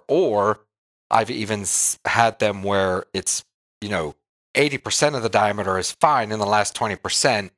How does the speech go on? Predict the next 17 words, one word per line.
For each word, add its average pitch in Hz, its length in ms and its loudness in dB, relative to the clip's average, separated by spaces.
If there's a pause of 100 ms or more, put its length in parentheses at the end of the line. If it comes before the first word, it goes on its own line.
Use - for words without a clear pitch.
(280)
you 110 60 -6
know, 101 120 -2
it's 123 200 0
a 120 40 4
half 120 340 2
an 120 100 0
inch 139 300 -2
below 104 280 0
the 90 320 -2
top. - 380 0 (560)
So 135 100 -6
that's 196 300 0
commonly 147 480 -2
referred 104 440 -2
to 95 160 -4
as 87 120 -6
what 90 260 -4